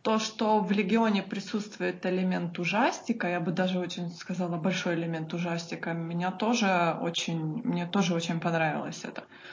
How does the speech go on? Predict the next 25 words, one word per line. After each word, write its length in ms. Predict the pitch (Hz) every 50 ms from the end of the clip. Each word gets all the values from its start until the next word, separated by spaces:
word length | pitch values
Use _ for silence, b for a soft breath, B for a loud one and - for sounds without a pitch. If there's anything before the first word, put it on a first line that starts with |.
| B B _
То 40 | - 190
есть 60 | 170
это 140 | 226 226 226
не 120 | 208 214
просто 360 | 214 - 247 294 285 - - 196
такой 300 | - 185 - - 180 170
какой-то 380 | 190 180 - 170 170 - 170
супергеройский, 1200 | 170 - - - - 208 180 165 170 196 196 196 190 180 170 170 - - - - 170 160 160 160 B B B B B B B B B B _
как 180 | - - - -
обычно 380 | 165 160 190 175 - - 160
мы, 140 | 160 160 165
э, 200 | 160 165 156 156 165 185 190 - - - - - 185 185 196 202 208 214 220 - - _
привыкли 440 | - - 185 180 175 - - 175 165
видеть, 500 | 160 170 160 165 160 160 - - - -
э, 380 | 151 151 151 156 147 147 151 - - - - - - - -
комикс-сериалы, 880 | - - 175 170 170 165 - - - 175 175 165 170 165 - - - - -
такое 300 | - - - - - -
супергеройство. 880 | 165 - 180 170 - 180 165 165 185 180 175 175 170 - - - - - - - - - - _ _
М, 340 | 185 175 175 180 180 180 - -
нет, 320 | - 180 208 277 339 330
на 80 | 294 254
самом 320 | 247 - 220 202 185 170
деле. 340 | 165 180 180 170 170 160 160 160 - 269 269 254 - - _ - - -
Дэвид, 420 | 214 196 240 262 254 233 240 202 196 180 - - - - -
э, 240 | - - - - -